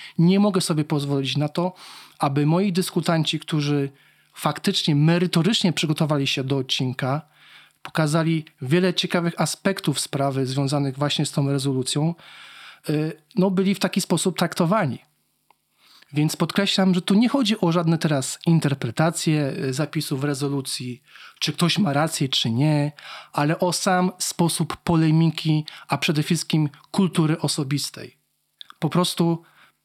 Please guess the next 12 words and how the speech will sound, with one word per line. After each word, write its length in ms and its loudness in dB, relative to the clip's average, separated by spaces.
panowie 360 2
profesorowie, 840 -2
nie 220 4
macie 380 2
za 160 -2
grosz 380 -2
klasy. 540 -4
Nie 100 -2
potraficie 540 -2
przepraszać 500 -4
z 100 -6
klasą. 520 -4